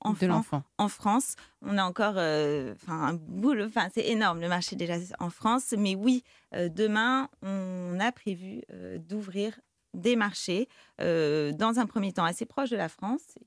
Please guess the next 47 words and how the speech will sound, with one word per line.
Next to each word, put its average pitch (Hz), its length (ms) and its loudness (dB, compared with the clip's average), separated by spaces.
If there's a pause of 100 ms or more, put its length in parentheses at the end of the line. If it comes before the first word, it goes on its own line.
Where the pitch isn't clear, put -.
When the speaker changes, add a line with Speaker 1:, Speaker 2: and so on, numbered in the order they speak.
(120)
Speaker 2:
puis, - 360 -10
euh, - 160 -10 (260)
Speaker 1:
Mm. 196 80 6
Speaker 2:
peut-être 185 220 2
à 147 120 -2
venir, 202 260 -6
euh, - 100 -10 (200)
aux 175 120 -14
États-Unis. 160 360 -8 (640)
Speaker 1:
Euh, 214 40 6 (220)
F-, 277 60 4
Fanny 254 320 4
Moisan, 240 420 2
euh, 208 200 4
justement, 240 360 4
vous, 208 240 2
vous 196 180 6
évoquez 214 280 4
l'internationalisation. 196 1120 4
On 220 320 4
l'a 175 100 6
dit, 180 200 0
euh, 175 120 4
depuis 165 220 0
le 175 40 2
début 180 140 4
de 170 60 2
l'émission, 180 480 4
hein, 175 120 6
vous, 190 220 4
vous 170 200 0
êtes 170 160 0
maintenant 180 320 6
le, 165 240 4
votre 170 180 0
principal 196 440 2
marché, 190 320 2
ce 185 120 -2
sont 196 140 2
les 185 140 4
États-Unis. 196 380 4 (420)
Euh, 226 120 6
cette 269 160 4
internationalisation, 269 960 4
c'était 220 240 2
votre 214 200 2
objectif 226 480 2